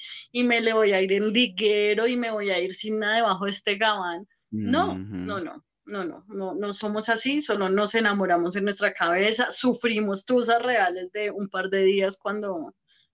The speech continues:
Speaker 1: la gente que nos gusta, y ellos ni saben que nos gustan, <laughs>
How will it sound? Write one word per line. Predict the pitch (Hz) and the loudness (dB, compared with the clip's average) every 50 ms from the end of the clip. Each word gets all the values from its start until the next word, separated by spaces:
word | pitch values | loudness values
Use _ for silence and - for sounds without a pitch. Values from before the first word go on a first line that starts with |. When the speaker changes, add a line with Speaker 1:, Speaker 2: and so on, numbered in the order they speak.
| _ | _
Speaker 1:
la | - 196 196 196 | -2 -2 0 0
gente | 202 196 190 185 185 | -2 -2 -4 -4 -4
que | - 208 | -2 -2
nos | 208 214 202 196 | -2 -2 -2 -2
gusta, | 208 214 196 - 185 | -2 -2 0 0 2
y | 190 202 | 2 4
ellos | 214 208 247 226 | 4 4 4 6
ni | 247 277 269 - | 6 6 6 4
saben | - - 226 233 262 240 202 190 | 2 2 4 4 4 2 0 -4
que | - 202 190 | -6 -8 -6
nos | 190 190 190 185 | -6 -6 -6 -4
gustan, | - 190 185 - - - 220 277 | -4 -6 -6 -4 -2 0 0 0
<laughs> | 294 - - 185 - - _ _ _ _ _ _ - 262 - - 247 - - - _ _ - 262 - _ _ _ - - - - 330 320 - - | 0 -2 -8 -12 -14 -16 _ _ _ _ _ _ -20 -18 -12 -12 -12 -12 -12 -16 _ _ -20 -20 -20 _ _ _ -20 -20 -18 -10 -8 -8 -8 -8